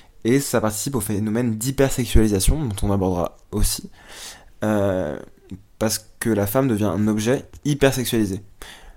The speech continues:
Ça a évolué au fil des années, c'est pour ça que le lien avec permanence historique et culturelle, en fait, ça a pas toujours été comme ça. Donc ça fait lien avec permanence historique et culturelle, parce qu'en fait, ça a pas toujours été le cas.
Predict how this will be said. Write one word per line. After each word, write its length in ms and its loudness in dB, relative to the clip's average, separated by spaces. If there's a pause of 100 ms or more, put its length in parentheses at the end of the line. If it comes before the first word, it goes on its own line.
Ça 160 -2
a 40 6
évolué 420 2 (360)
au 200 2
fil 500 -2 (260)
des 220 -2
années, 300 2 (120)
c'est 120 -4
pour 120 -6
ça 140 0
que 320 -6
le 140 2
lien 180 4
avec 180 0
permanence 420 6
historique 300 -4
et 60 -4
culturelle, 520 0
en 100 -6
fait, 160 -4
ça 80 -2
a 40 -2
pas 160 2
toujours 300 8
été 140 0
comme 180 0
ça. 180 -4 (280)
Donc 240 6
ça 100 2
fait 140 0
lien 200 6
avec 220 2
permanence 720 0
historique 400 2
et 80 -8
culturelle, 440 -2
parce 200 -4
qu'en 100 -10
fait, 140 -4
ça 80 -6
a 60 -2
pas 140 0
toujours 280 4
été 140 -2
le 60 -6
cas. 200 -4